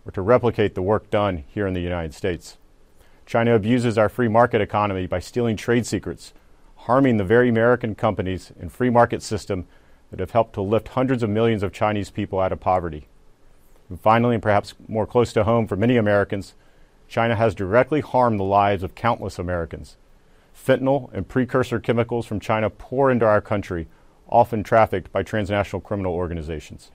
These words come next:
In addition to this scourge of Chinese manufactured drugs that kill tens of thousands every year,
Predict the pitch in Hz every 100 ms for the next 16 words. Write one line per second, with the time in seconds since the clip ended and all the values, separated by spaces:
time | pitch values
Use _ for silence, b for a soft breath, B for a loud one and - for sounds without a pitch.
0 | - 139 151 139 139 120 110 113 - -
1 | 135 110 87 - - 113 113 113 104 107
2 | 107 101 107 - 92 - 107 110 92 80
3 | - - 98 90 - 135 135 123 113 107
4 | 104 90 82 87 87 87 87